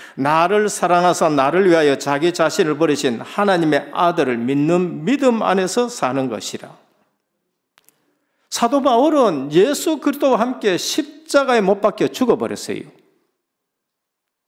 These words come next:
이제는 율법에 대해서 종노릇할 필요가 없다는 거예요. 그리스도가 요한복음 십구 장 삼십 절에 모든 것 다 이루었다 할 때에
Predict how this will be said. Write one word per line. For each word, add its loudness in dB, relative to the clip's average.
이제는 0
율법에 0
대해서 -2
종노릇할 -2
필요가 -2
없다는 -8
거예요. -16
그리스도가 2
요한복음 2
십구 -4
장 0
삼십 -4
절에 0
모든 4
것 -2
다 0
이루었다 2
할 -4
때에 0